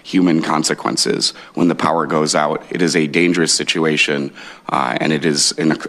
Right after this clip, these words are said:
unacceptable situation, as the chairman mentioned. Notably, uh,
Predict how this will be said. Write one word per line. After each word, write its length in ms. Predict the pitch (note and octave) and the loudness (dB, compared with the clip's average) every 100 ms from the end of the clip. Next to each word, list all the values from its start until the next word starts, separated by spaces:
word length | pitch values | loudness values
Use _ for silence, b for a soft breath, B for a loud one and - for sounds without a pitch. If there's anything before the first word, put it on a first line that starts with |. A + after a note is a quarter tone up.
| - | -4
unacceptable 640 | F2+ F2+ - F2 - C#2+ | 0 0 0 -2 -2 -2
situation, 640 | D#2 - - D2+ C2+ - C2+ | -2 -2 -2 -2 -2 -2 -4
as 120 | C#2 | -6
the 100 | - | -8
chairman 340 | - D#2+ D2 | -6 -4 -4
mentioned. 460 | D2+ - - C#2 - B B B B B B B B - - - - - - - - - - | -4 -4 -4 -6 -10 B B B B B B B B -20 -20 -18 -18 -20 -20 -20 -20 -8 0
Notably, 500 | C3+ D#3 D#3 C3+ | 4 4 4 4
uh, 80 | A2+ | 4